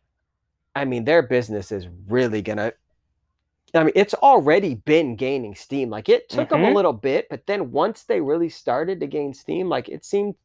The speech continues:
Speaker 1: it seems to steady improve by, like, a hundred thousand
Speaker 2: Now
Speaker 1: every week.
Speaker 2: now we're seeing, what, two weeks in a row with one point one million viewers?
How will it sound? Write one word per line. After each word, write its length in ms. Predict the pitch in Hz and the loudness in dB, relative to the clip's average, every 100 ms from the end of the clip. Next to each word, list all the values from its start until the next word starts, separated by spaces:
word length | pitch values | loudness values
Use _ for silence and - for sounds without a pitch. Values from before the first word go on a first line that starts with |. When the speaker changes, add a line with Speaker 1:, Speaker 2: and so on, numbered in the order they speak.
| _ _ _ - | _ _ _ -4
Speaker 1:
it 160 | 165 | -4
seems 340 | - 208 214 - | -2 -4 -2 -2
to 120 | 165 | -4
steady 420 | - - 165 196 | -4 0 0 2
improve 480 | 160 - 165 226 196 | -2 -2 0 0 2
by, 120 | 123 | 0
like, 240 | 127 127 - _ _ _ | 2 0 -2 _ _ _
a 80 | - | -10
hundred 400 | 101 147 185 139 | -6 -4 -4 -6
thousand 480 | 127 127 170 147 147 - | -2 0 0 -4 -8 -2
Speaker 2:
Now 260 | 147 160 | 2 2
Speaker 1:
every 100 | 185 | 2
week. 300 | 220 254 339 131 | 0 2 2 2
Speaker 2:
now 220 | 139 190 | 2 4
we're 120 | 196 | 2
seeing, 400 | - 185 180 165 - - | 0 -4 -4 -6 -12 -2
what, 220 | 170 139 | -2 0
two 160 | 170 180 | 0 0
weeks 220 | 190 - | 0 0
in 80 | 180 | 2
a 60 | |
row 180 | 151 160 | 4 4
with 160 | 170 123 | 2 0
one 200 | 156 160 | 0 2
point 200 | 185 147 | 0 2
one 220 | 151 156 | 2 2
million 320 | 147 156 156 | 0 0 -2
viewers? 520 | 135 151 170 180 - | -2 0 2 0 -4